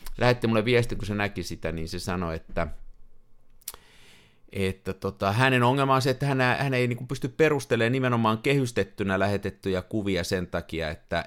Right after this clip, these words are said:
että nää on tota, että niin, tää tulee niin kalliiksi. Se ehdotti mulle sitten tää kaveri, että rullaa ne semmoseen putkeen paperina ja lähetä sillä lailla. Mut mä sitä, ei tuommoista kuitupohjasta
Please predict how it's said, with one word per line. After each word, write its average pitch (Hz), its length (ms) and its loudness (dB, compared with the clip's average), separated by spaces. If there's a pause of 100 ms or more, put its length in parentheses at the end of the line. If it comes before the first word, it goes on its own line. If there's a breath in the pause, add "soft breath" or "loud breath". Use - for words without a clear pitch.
että 95 280 -6
nää 98 240 2
on 85 120 -4
tota, 85 420 -4 (2250 soft breath)
että 95 320 -8
niin, 90 440 -4 (280)
tää 101 140 0
tulee 107 180 0
niin 107 120 0
kalliiksi. 104 420 2
Se 120 200 2
ehdotti 143 560 2
mulle 107 480 0
sitten - 480 -8 (120)
tää 87 200 0
kaveri, 92 500 0
että 87 280 -4
rullaa 123 500 6
ne 101 100 0
semmoseen 107 460 0
putkeen 98 680 -2
paperina 82 580 2
ja 80 80 -2
lähetä 87 280 -4
sillä 85 380 -4
lailla. 50 200 -8
Mut - 80 -12
mä 95 120 -4
sitä, - 220 -8 (240)
ei 101 140 -6
tuommoista 98 500 -2 (220)
kuitupohjasta 117 1120 4